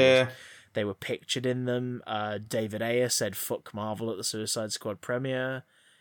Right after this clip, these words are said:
Speaker 2: It's like, this is petty and weird.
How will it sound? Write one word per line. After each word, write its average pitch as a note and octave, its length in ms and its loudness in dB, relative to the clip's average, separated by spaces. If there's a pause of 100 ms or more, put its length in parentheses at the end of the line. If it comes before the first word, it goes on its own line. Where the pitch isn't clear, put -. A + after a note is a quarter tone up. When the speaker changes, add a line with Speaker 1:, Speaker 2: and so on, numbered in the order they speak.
(200)
Speaker 2:
It's - 180 -2
like, B2 240 0
this C3 320 0
is B3 180 2 (440)
petty D3 500 -2
and B2 160 2
weird. D#3 360 2